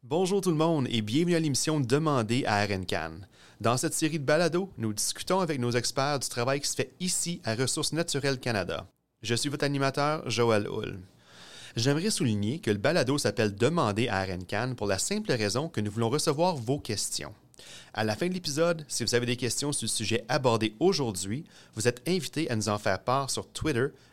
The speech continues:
avec le mot-clic Demandez à R N Can. Nous diffusons habituellement un épisode de l'émission Demandez à R N Can par mois.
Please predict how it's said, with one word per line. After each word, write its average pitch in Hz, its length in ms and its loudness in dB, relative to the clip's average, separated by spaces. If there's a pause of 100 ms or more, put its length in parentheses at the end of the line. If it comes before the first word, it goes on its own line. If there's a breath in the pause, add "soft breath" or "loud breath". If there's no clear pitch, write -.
avec 113 240 2
le 107 80 2
mot-clic 139 560 -4
Demandez 127 680 2
à 104 180 0
R 98 40 -2
N 95 160 -4
Can. - 260 -8 (1200 soft breath)
Nous 139 120 4
diffusons 226 400 0
habituellement 147 680 0
un 180 180 4
épisode 123 420 4
de 110 60 2
l'émission 110 400 2
Demandez 104 400 4
à 98 120 2
R 95 60 -2
N 95 140 -6
Can 104 280 -2
par 107 220 0
mois. 90 320 -6